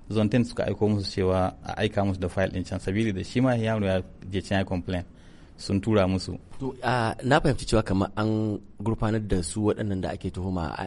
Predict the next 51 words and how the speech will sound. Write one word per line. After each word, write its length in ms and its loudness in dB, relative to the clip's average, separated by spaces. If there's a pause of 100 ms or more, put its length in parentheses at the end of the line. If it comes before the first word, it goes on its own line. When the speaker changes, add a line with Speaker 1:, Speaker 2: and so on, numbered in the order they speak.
Speaker 2:
a, 300 -6
a 40 -4
nan 220 4
waye 240 6
gurfanar 400 2
da 80 2
su 160 -2
a 80 -2
gaban 280 -2
kotu, 320 -4
ku 180 0
ne 120 4
ko 140 0
kuma 320 -2
su 120 -4
'yan 120 -4
sanda? 320 -4 (640)
Speaker 1:
To, 140 4
ga 120 4
ƙa'ida 500 4
in 320 0
haka 320 0
ya 100 4
faru, 500 2
'yan 120 2
sanda 600 2
in 140 2
suka 220 -4
kamo 400 0
inda 160 0
ake 200 -2
tuhuma 300 -2
suna 200 -2
kai 160 0
su 100 -8
magistrate 500 -4
court, 180 -6 (220)
sai 220 -6
su 160 -10
ci 180 -6
ga 160 -2
tuhumar 340 -2
da 100 -2
ake 220 -2
musu, 400 -4
magistrate 400 0
court 140 -4
sai 140 -2
ta 180 -2
adana 360 -2
su. 200 -10